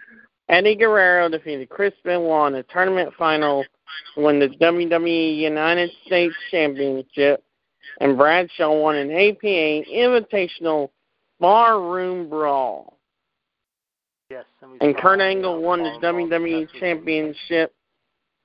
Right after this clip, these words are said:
Speaker 1: against against The Big Show and Brock Lesnar.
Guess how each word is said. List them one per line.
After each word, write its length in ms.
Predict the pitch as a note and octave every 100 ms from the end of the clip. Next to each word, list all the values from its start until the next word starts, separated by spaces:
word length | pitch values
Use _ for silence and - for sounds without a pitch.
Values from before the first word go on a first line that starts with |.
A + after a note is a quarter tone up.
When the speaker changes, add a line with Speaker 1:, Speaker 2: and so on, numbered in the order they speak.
| -
Speaker 1:
against 640 | C3+ C3+ G3 A3+ F3+ - _ _ _ _ _ _ _ _ _ _ _ _ _ _ _ _ _ _ _
against 460 | C#3 C#3 D#3 D3 - _
The 80 | D3+
Big 260 | D3+ E3 D#3+ -
Show 220 | D3+ C#3+
and 160 | C3+
Brock 340 | C3 C#3+ C3+ -
Lesnar. 680 | C#3 C#3 C3+ D3 D#3+ E3+